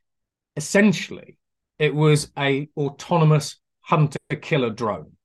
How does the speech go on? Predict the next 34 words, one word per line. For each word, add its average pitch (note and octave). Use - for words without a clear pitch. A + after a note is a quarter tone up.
because C#3
it C#3
identified D3+
targets D3
while B2
not C#3+
being C3+
connected C3
to B2+
any C3
central B2
authority C#3+
or G#2
managed C3
by C3
any C3+
central C3+
authority B2+
and B2
then A2+
took -
them G2+
out. -
Um, A#2+
so D#3+
now E3
when A3
we C#4
start F3
having E3
a C#3+
look C3+
at A2
robots, C#3